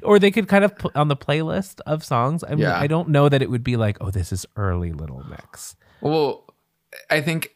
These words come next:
Speaker 2: a corollary to that point, and maybe more how I feel, is not necessarily that any of their albums, any of their songs could appear on, like, any album at any point in time.
Speaker 1: Mm-hmm.
Speaker 2: It's just that all of their albums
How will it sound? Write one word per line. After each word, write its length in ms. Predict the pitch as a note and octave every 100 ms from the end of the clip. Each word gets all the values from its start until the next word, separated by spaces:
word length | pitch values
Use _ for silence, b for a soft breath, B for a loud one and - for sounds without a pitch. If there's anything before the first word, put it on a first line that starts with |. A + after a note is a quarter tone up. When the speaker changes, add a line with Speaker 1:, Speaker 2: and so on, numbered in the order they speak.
| _
Speaker 2:
a 80 | C3
corollary 720 | - - D#3 D#3 D3+ C3+ A#2+
to 120 | - A2+
that 200 | G#2+ -
point, 360 | G#2 F#2 F2+
and 180 | G2+ A2+
maybe 240 | A#2+ B2 C3
more 320 | A#2 A#2 A2
how 220 | A2 G2+
I 200 | F2+ G2+
feel, 520 | A2 F2+ F2+ - C3+ b b b b -
is 160 | C#3+ C3+
not 240 | C#3 -
necessarily 640 | G#3+ A#3 F#3 F#3 E3+ D#3+ D3
that 160 | C3+ -
any 220 | B2+ C#3
of 80 | C#3
their 120 | C3
albums, 520 | G#2 A2+ A#2 A#2 A2 -
any 220 | D3 D3+
of 80 | C3
their 140 | B2
songs 420 | - B2+ A#2+ A2+
could 140 | - A2
appear 360 | G#2+ - A2
on, 360 | G#2+ G2+ G#2 C#3 -
like, 240 | G#2+ - _ _ _ _ -
any 240 | B2 A#2+
album 420 | G2+ G#2 G#2+ A#2 A2+
at 100 | -
any 200 | A2 G#2
point 200 | G#2+ F#2+
in 40 |
time. 320 | - F2+ F2+
Speaker 1:
Mm-hmm. 240 | A2 G2+ B2 -
Speaker 2:
It's 180 | D3
just 140 | - B3+
that 140 | F#4 - _ _ _ _ _ _ - - _ -
all 260 | D3 A3
of 120 | C#4 A#3+
their 140 | A#3
albums 720 | F3 F#3+ G#3+ A3+ A#3 A#3 -